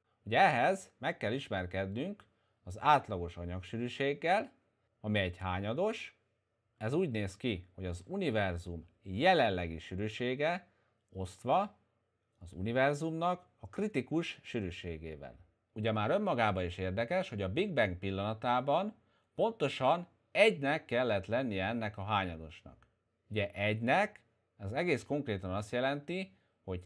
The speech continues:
tíz a tizenegyediken tizedes egy pontossággal. Ugye ez matematikailag azt jelenti, hogy értéke ennek tehát egy egész,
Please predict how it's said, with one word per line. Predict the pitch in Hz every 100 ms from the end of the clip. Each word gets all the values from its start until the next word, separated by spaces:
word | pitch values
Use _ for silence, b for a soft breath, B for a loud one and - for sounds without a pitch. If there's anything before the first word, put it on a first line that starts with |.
| -
tíz | 220 220 190 185 -
a | - 107
tizenegyediken | 214 190 123 127 156 110 110 120 113 139 180 - _
tizedes | 165 135 92 117 135 127
egy | 120 -
pontossággal. | 113 90 85 80 - 82 76 71 69 85 _ _ _ _ -
Ugye | 110
ez | 101
matematikailag | 120 185 160 120 104 92 92 87 78 92
azt | 160 -
jelenti, | 190 190 185 226 226 220 b b
hogy | - 90 87 _
értéke | - 95 90 110 120 151
ennek | 160 160 156 -
tehát | 123 123 107 104 -
egy | 147 127 92 -
egész, | 92 101 147 214 226 -